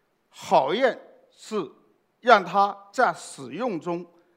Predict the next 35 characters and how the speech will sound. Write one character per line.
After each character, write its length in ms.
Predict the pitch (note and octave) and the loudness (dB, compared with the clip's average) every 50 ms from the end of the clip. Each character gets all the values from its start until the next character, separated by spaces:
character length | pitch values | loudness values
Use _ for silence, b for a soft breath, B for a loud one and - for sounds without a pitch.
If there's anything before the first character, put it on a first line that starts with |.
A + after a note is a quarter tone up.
| b - | b -14
能 240 | A#2+ B2 C3+ E3 | -10 -8 -8 -8
舒 460 | F#3 F3+ - - - B3+ B3+ A#3+ A#3 A3+ | -8 -10 -16 -16 -12 -10 -10 -10 -10 -12
心。 400 | - - - G3+ G#3 G#3 A3 - _ _ _ _ _ _ _ _ _ _ | -12 -14 -14 -12 -12 -14 -14 -18 _ _ _ _ _ _ _ _ _ _
你 140 | - E3+ G#3+ | -8 -8 -6
想， 240 | G3+ G3+ D#3+ - - - - - - | 0 0 0 0 0 -4 -12 -16 -14
一 100 | A3 A#3+ | -2 0
方 160 | C4 C#4 C4 | 2 2 2
好 220 | - - D3+ B2 | 0 -4 -6 -6
的 80 | C3 D3 | -4 -4
砚， 240 | E3+ G3+ F#3+ D3 - | -2 0 0 -2 -2
你 180 | D#3+ D#3+ D3 C3 | -6 -10 -8 -6
研 220 | C3+ D#3+ F#3+ A#3 | -4 -2 -2 -2
磨， 240 | G3 D#3 D3 D#3+ - - | -2 -4 -8 -8 -10 -12
你 100 | C3 B2+ | -14 -16
的 80 | A#2 C#3 | -16 -16
心 260 | - - - B3 A#3+ | -14 -12 -10 -8 -8
情 240 | G#3+ - - A#2 B2+ - | -10 -12 -14 -18 -18 -18
一 80 | - G3 | -16 -12
定 160 | F#3+ B3 G3+ | -10 -10 -8
会 200 | D#3 - E3 C#3 | -6 -6 -6 -6
好。 240 | - - F2 D#2 b b b b b b _ | -6 -10 -16 -18 b b b b b b _
这 120 | - C#4 C#4+ | -10 -4 -2
种 80 | B3+ | -2
好 240 | A#3 - - F3 C3+ | -2 -2 -2 -4 -4
的 80 | B2+ C#3 | -4 -8
心 240 | C3+ - A3+ A3+ | -12 -10 -10 -10
情 280 | A3+ E3 D3+ C#3+ C3+ C#3 b b b b b b _ | -8 -8 -10 -12 -14 -14 b b b b b b _
一 260 | - C#3+ E3 G3+ A#3+ | -14 -10 -8 -8 -6
定 240 | A#3 D4+ C4+ B3 G3 | -6 -6 -6 -6 -6
会 300 | C#3+ - G#3 F3 C3+ - - _ _ _ _ _ _ _ | -4 -4 -4 -4 -4 -8 -16 _ _ _ _ _ _ _
让 260 | - G#3 A#3 A3+ G3 | 4 8 8 8 8
你 160 | E3 C#3 A#2+ G#2 - - | 4 -2 -10 -12 -16 -10
在 240 | _ - G#3 E3+ C3 - - - | _ -2 0 0 0 -4 -8 -16
书 360 | - - - - C#4 C#4 C#4 C#4 | -20 -20 -16 -10 -8 -6 -6 -6
写 280 | - - D3 A2+ G2+ | -8 -10 -12 -12 -12